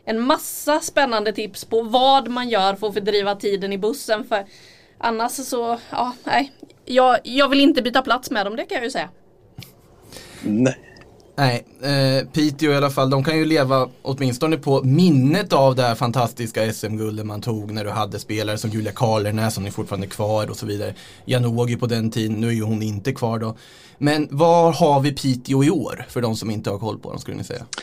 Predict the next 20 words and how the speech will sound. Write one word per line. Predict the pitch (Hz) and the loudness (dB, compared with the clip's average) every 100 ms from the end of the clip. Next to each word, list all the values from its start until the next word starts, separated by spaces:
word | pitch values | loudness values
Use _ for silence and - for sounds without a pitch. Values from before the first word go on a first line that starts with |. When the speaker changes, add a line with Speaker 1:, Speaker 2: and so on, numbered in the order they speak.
| - - _ | -16 -20 _
Speaker 2:
Ja, | 90 123 | 0 2
men | 127 127 | 2 2
man | 127 123 | 2 2
kan | 127 127 | 2 4
lära | 131 120 | 4 2
sig | - | 4
det. | 110 104 - | 2 2 -2
Piteå | - 139 - 131 | 0 0 4 4
är | |
ett | 110 107 | 4 4
lag | 92 87 | 4 2
som | - 95 87 | -4 -18 -8
bara | 101 92 | -6 -6
flyttar | - 90 90 | -8 -10 -8
längre | 87 80 80 | -10 -12 -14
och | 85 | -12
längre | 80 76 80 | -12 -12 -16
fram | - 101 98 92 | -2 -2 -2 -12
i | 85 | -2
banan. | 87 80 - - | 0 0 -8 -20